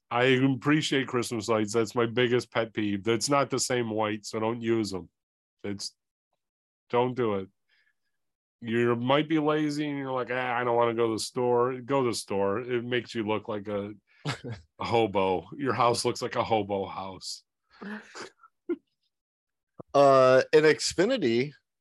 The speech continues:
Speaker 2: uh, you have one
Speaker 1: Not
Speaker 2: of
Speaker 1: much,
Speaker 2: I
Speaker 1: not much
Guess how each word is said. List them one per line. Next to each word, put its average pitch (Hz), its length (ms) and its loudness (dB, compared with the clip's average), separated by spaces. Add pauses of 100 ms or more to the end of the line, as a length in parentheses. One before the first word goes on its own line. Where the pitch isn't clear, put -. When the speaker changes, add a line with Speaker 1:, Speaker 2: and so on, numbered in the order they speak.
Speaker 2:
uh, 113 680 2
you 123 160 -4
have 147 120 -2
one 117 160 -2
Speaker 1:
Not 190 200 6
Speaker 2:
of 285 40 -4
Speaker 1:
much, 214 360 4
Speaker 2:
I - 20 2
Speaker 1:
not 269 240 4
much 294 220 0